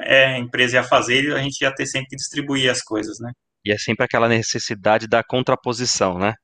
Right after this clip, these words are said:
Speaker 2: Sempre tá se opondo a alguma realidade, né? Pra poder
Speaker 1: Exatamente.
Speaker 2: ou pra sustentar o ego, às vezes por uma oportunidade mesmo, pra poder evoluir alguma coisa, né?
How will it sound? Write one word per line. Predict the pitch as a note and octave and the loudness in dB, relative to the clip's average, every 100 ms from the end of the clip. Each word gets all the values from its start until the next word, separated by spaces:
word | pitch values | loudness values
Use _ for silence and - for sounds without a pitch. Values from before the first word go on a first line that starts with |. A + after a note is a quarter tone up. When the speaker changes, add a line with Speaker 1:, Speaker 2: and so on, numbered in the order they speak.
| _ - | _ -14
Speaker 2:
Sempre | - A#2 - | -2 -2 0
tá | B2 | -2
se | - C3+ | -2 -4
opondo | B2 - A#2 C3+ C3+ C#3 | -4 0 2 4 4 2
a | - | 4
alguma | A2+ A2+ - B2 B2 | 4 4 2 2 2
realidade, | B2 A#2 B2 B2 G#2 G2 G2 | 4 4 4 4 4 4 0
né? | G2+ | -2
Pra | G#2 G#2 | -2 -4
poder | - G2+ G#2 A2+ A#2 | -8 -4 2 4 4
Speaker 1:
Exatamente. | A2+ G#2 G#2+ B2 - E3 F#3+ E3 | 2 0 2 2 2 -2 0 0
Speaker 2:
ou | D#3 F#3+ | 2 4
pra | D#3 | 2
sustentar | - C#3 C#3+ - C3 | 0 -4 -4 2 0
o | C3 B2 | 2 2
ego, | B2+ D3 | 2 2
às | D#3 | -4
vezes | C3+ C#3 | -4 -10
por | C#3+ | -6
uma | C#3+ | -6
oportunidade | C#3+ D3 C3+ C#3 C3 B2 B2 | -4 -6 -6 -6 0 -2 -2
mesmo, | A2+ A2+ A#2+ | -4 -4 -6
pra | C3+ | -12
poder | D#3 B2 A2 B2+ | -10 -4 -2 0
evoluir | A#2+ A#2+ A#2+ A2+ | -2 -4 -2 0
alguma | A#2 B2 C#3+ | 0 -2 -4
coisa, | - F#2 F2 | -4 -2 -2
né? | F#2+ | -4